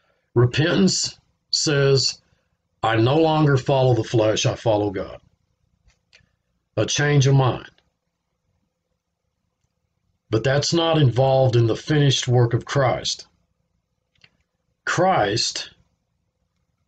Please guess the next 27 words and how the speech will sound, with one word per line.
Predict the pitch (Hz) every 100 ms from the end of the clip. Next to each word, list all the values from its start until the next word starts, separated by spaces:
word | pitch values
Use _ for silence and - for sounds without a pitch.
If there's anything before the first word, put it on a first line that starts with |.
| _ _ _ _ _ _ _ -
paid | - 147 165 175 175 156 131 _ -
the | 143
price | 131 - 123 107 101 - - - _ _ _
for | - 107
sin. | - 127 113 90 - _ _ _ _ - -
We | 123 165
didn't. | 151 139 95 - - _ _ _ _ _ _ _ _ _ _ _ _ _ _ _
We | 117 139
didn't. | 131 107 101 107 - _ _ _ _ -
And | 123
if | 123
you're | 180
going | 180 175 170
to | 127
tell | 160 147
me | 135 120 117
he | 151
didn't | 165 143
pay | 156 143
enough, | 131 165 180 -
well, | 135 139 -
that's | 143 160 165
your | 160
problem. | 151 139 107 - - - -
I'm | 127
not | 165 151
gonna, | 139